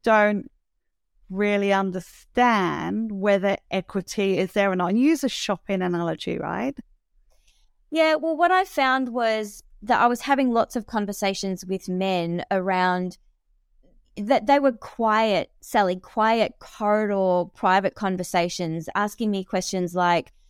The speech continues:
Speaker 2: you know, "I believe in women, I believe in equality, I want to be a-, an ally. But just between you and me, Annalee,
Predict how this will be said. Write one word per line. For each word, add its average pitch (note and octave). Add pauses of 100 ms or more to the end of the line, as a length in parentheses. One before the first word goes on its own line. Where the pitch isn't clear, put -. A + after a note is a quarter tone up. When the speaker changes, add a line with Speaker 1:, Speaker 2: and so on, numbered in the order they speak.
(200)
Speaker 2:
you F#3+
know, F#3
"I B2+
believe G#3+
in G3+
women, C#4+
I D#3
believe F3
in E3+
equality, C4 (100)
I F#3
want F3+
to -
be E3
a-, -
an F#3+
ally. C4+ (720)
But C4+
just -
between A#3+
you G#3
and F#3
me, F3
Annalee, F#3+